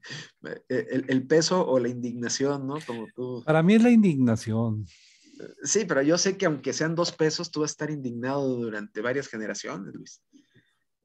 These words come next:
Speaker 1: Eh, vas a ver, este, tus nietos van a decir, "Pero el Fobaproa", que... y no, y nos van a seguir,
Speaker 2: Sí,
Speaker 1: eh.
Speaker 2: eh, aproximadamente,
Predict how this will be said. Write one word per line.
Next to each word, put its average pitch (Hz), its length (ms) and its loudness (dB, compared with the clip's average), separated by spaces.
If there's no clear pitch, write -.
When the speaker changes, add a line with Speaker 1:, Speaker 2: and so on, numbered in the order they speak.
Speaker 1:
Eh, 104 200 -4
vas 117 280 -4
a 127 60 -4
ver, 120 260 -6
este, 107 320 -10
tus 107 220 -12
nietos 131 360 0
van 131 140 -4
a - 40 -4
decir, 127 280 -6
"Pero 135 260 2
el 131 120 2
Fobaproa", 180 800 -4
que... 131 320 -12
y 113 180 -6
no, 110 220 -6
y 117 60 -6
nos 113 160 -4
van 117 160 -2
a 123 60 -4
seguir, 110 280 -4
Speaker 2:
Sí, 175 440 6
Speaker 1:
eh. 147 380 4
Speaker 2:
eh, - 100 -8
aproximadamente, 185 1300 0